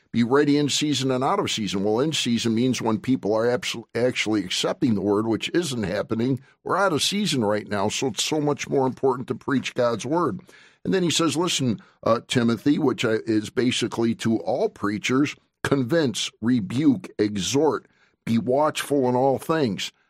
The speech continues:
Here's another interesting thing. He said, "Endure afflictions." Persecution's going to rise. Bible makes it very clear that those who live godly in Christ Jesus will suffer what? Persecution. Endure afflictions.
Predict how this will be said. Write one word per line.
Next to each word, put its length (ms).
Here's 200
another 340
interesting 480
thing. 200
He 60
said, 200
"Endure 640
afflictions." 760
Persecution's 880
going 280
to 80
rise. 460
Bible 280
makes 240
it 100
very 240
clear 340
that 200
those 240
who 80
live 240
godly 340
in 60
Christ 420
Jesus 400
will 160
suffer 400
what? 300
Persecution. 880
Endure 380
afflictions. 640